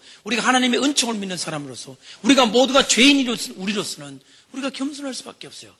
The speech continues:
그런데 한 가지, 하나님의 말씀을 거짓으로 가르쳐서 사람들을 이단으로 끌고 가거나 하나님을 하나님 아닌 자로 만들거나 어떤 사람한테 그거를 예수님보다 더 위대하다고 하다거나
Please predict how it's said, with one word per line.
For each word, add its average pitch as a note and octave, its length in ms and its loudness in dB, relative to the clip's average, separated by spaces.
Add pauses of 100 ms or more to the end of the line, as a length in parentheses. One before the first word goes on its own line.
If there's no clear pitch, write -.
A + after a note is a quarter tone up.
(160)
그런데 D#3+ 260 -12
한 F3 120 -14
가지, - 320 -6 (1160)
하나님의 E3+ 560 -2
말씀을 A#3 1000 0 (960)
거짓으로 D#3+ 580 -6
가르쳐서 B2+ 480 -12 (680)
사람들을 F3+ 640 0
이단으로 G#3 540 0
끌고 F#3 260 -4
가거나 F3+ 500 -2 (480)
하나님을 A#3 520 2
하나님 A3+ 440 2
아닌 A3+ 320 2
자로 A3 180 4
만들거나 A3 720 4 (300)
어떤 B3+ 340 -2
사람한테 A#3+ 680 0
그거를 A#3 300 -2
예수님보다 A3+ 600 0
더 G#3 100 -2
위대하다고 G#3+ 520 2
하다거나 A3+ 680 4